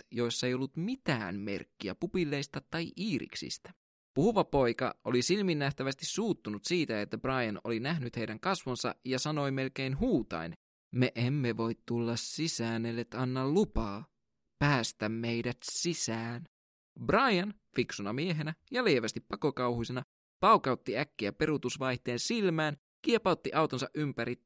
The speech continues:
Tokyo Drift-tyylillä ja lähti ajamaan karkuun niin nopeasti kuin pystyi. Poispäin ajaessa Brian katsoi taaksepäin vain nähdäkseen, että pojat olivat kadonneet. Tää tapaus sattui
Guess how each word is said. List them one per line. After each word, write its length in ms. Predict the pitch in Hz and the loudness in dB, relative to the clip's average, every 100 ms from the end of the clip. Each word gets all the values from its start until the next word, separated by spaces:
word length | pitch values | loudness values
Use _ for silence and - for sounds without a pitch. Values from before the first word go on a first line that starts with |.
| - | -2
Tokyo 320 | 220 151 131 | 0 2 2
Drift-tyylillä 680 | - 131 - - 139 123 120 - | 2 -6 -4 -2 0 0 -2 -2
ja 280 | 143 151 165 | -2 0 0
lähti 380 | 185 160 - - | 0 0 -4 -2
ajamaan 420 | 123 113 113 117 | 0 0 -2 -4
karkuun 580 | 120 117 - 127 127 156 | -4 -4 -4 -2 0 0
niin 320 | 190 180 160 | 0 0 0
nopeasti 440 | 156 - 101 - - | 0 0 -4 -4 -10
kuin 240 | - 107 - | -6 -4 -4
pystyi. 460 | - 117 - - - - _ _ _ - | -2 -2 -4 -10 -16 -18 _ _ _ 0
Poispäin 460 | 190 226 - 151 | 0 2 0 -2
ajaessa 520 | - 226 165 98 - 107 | -2 0 0 0 -4 -4
Brian 400 | 104 110 107 107 | -2 -2 -2 -4
katsoi 400 | 151 - 127 120 | -6 -4 -2 -2
taaksepäin 840 | 160 175 127 101 - - 90 110 - | -2 -4 -4 -8 -8 -8 -6 -8 -6
vain 200 | 127 131 | -4 -2
nähdäkseen, 640 | 160 170 139 - 139 135 - | -4 -4 -6 -6 -8 -8 -8
että 280 | - 160 170 | -10 -8 -8
pojat 400 | - 160 104 - _ - | -4 -2 -4 -8 _ -14
olivat 340 | - 101 131 - | -6 -4 -6 -6
kadonneet. 600 | 117 - 50 - _ _ _ _ _ _ _ _ _ - | -6 -6 -10 -20 _ _ _ _ _ _ _ _ _ -2
Tää 120 | 123 | 0
tapaus 480 | 175 196 262 214 - | 2 4 6 6 4
sattui 560 | 233 269 _ 120 95 | 0 0 _ 0 0